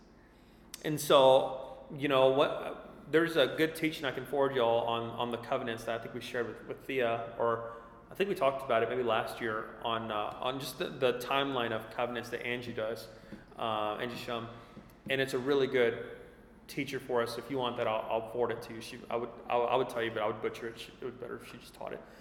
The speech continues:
Um, but a lot of the Old Testament passage, you're talking about Deuteronomy twenty-eight, blessings and curses. The blessings of obedience and the curses of disobedience. How many of you've seen the blessings are, like, this long and the curses are, <laughs> like, this long?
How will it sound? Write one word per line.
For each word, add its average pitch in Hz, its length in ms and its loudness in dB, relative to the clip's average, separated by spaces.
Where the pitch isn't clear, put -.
Um, 110 400 0
but - 680 2
a 139 80 6
lot 135 260 8
of 151 80 6
the 139 80 6
Old 139 260 4
Testament 147 360 -2
passage, 127 360 -2
you're 143 100 -2
talking 139 360 -2
about 123 320 2
Deuteronomy 131 460 2
twenty-eight, 123 560 -2
blessings 120 500 -2
and 120 120 -6
curses. 175 600 -8
The - 80 0
blessings 127 560 0
of 127 80 -2
obedience 120 680 -2
and 139 80 -8
the 123 60 -8
curses 127 460 -8
of 123 100 -8
disobedience. 131 640 -4
How 147 100 0
many 165 100 0
of - 260 -12
you've 143 160 -4
seen 156 280 2
the 139 80 4
blessings 131 460 2
are, 131 80 2
like, 120 280 2
this - 200 -2
long 135 360 0
and 117 100 -8
the 117 60 -4
curses 123 400 -6
are, 143 120 4
<laughs> - 40 4
like, - 240 0
this - 180 -2
long? 147 380 0